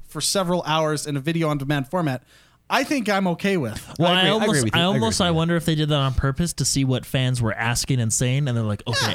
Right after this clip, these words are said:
Speaker 2: add this."
Speaker 1: It's
Speaker 3: No, it,
Speaker 1: totally
Speaker 3: maybe.
Speaker 1: okay.
Speaker 3: I
Speaker 2: Yeah.
Speaker 3: think it was clearly pre-, it was way pre-recorded though.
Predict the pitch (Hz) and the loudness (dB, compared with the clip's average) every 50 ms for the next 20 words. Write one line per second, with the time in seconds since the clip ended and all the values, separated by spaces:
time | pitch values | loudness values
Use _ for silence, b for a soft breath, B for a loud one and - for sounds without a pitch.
0 | - 123 127 120 107 127 117 101 - - - - - - 156 170 175 190 220 240 | 0 0 0 0 0 0 0 0 -2 -4 -4 -6 -4 -2 0 2 2 2 2 2
1 | 240 - 262 330 403 440 415 415 403 403 170 202 220 - - 139 135 123 117 175 | 0 0 0 0 0 0 0 -2 0 0 0 2 2 2 0 0 0 0 2 2
2 | 196 214 226 196 196 180 - - - 165 170 170 165 151 147 139 131 127 120 107 | 2 0 0 0 0 0 -2 -2 -2 -2 0 0 2 2 2 2 0 0 0 -2
3 | 95 - - - 143 135 - 131 117 92 - - 127 143 147 135 120 - - - | -4 -6 -4 -2 -2 0 0 -2 -2 -2 -2 -2 -2 0 0 0 -2 -2 -2 -2
4 | 123 110 92 - - 110 101 90 80 - - - 76 76 | -2 0 -2 -2 -2 -2 -2 -2 -4 -6 -6 -8 -8 -8